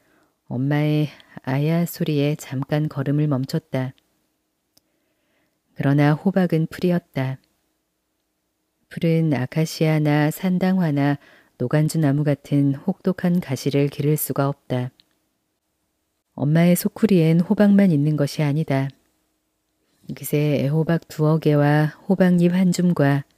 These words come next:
채 꽃이 안 된 호박줄기까지 다 따서 담아놨다.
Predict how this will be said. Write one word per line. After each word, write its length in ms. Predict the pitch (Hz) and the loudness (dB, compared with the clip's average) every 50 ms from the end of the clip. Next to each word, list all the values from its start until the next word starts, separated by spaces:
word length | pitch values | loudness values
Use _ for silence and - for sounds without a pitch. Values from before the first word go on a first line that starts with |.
| _ _ _ _ _ _ _ _ _ _ _ - | _ _ _ _ _ _ _ _ _ _ _ -8
채 180 | - - 175 | -4 -4 -4
꽃이 420 | - - 185 185 - - - 190 180 | -2 -2 -4 -4 -4 -2 -2 0 0
안 160 | 170 160 147 | 2 0 0
된 220 | 135 147 151 156 | 2 2 2 0
호박줄기까지 920 | 165 - 185 - 190 190 - - 170 165 - 170 - - 143 135 - 143 143 | 0 0 0 0 0 -2 0 -2 -2 -2 -2 -4 -4 -2 -4 -2 -2 -2 -4
다 220 | - - 131 127 | -4 -6 -6 -6
따서 440 | 135 _ - 160 156 - - 135 135 | -6 _ -4 -4 -4 -4 -4 -4 -6
담아놨다. 800 | - - 135 127 135 135 143 151 156 _ _ - 123 123 127 | -6 -4 -4 -4 -2 -2 -2 -4 -6 _ _ -8 -6 -6 -8